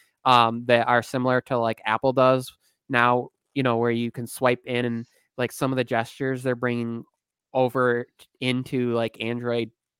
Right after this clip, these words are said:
um, twelve L and thirteen, and we're seeing things that are big. I think that's perfect, again, for the two sides. So you, like, swipe up with your right hand and you get your settings,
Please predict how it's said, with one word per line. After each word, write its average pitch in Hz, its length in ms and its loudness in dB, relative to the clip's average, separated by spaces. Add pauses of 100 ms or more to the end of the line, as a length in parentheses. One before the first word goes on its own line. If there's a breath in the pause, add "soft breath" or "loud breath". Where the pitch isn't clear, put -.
(100)
um, 110 480 -6 (380)
twelve 131 380 4
L 117 340 2
and 117 120 -8
thirteen, 120 520 -4
and 113 80 -6
we're 113 100 -6
seeing 123 320 -4
things 123 240 -6
that 123 80 -8
are 113 40 -8
big. 120 200 -6 (420 soft breath)
I 131 200 6
think 139 400 -2 (840)
that's 135 260 4
perfect, 165 520 2
again, 123 500 2 (260)
for 123 640 0 (200)
the 139 80 -2
two 139 200 0
sides. 120 460 0
So - 140 -4
you, 123 160 0
like, 120 180 -2
swipe 139 360 2
up 139 160 2
with 139 100 0
your 127 120 0
right 123 240 2
hand 135 360 -2
and 123 140 -4
you 123 100 -4
get 131 420 -4
your 123 160 -4
settings, 127 640 -4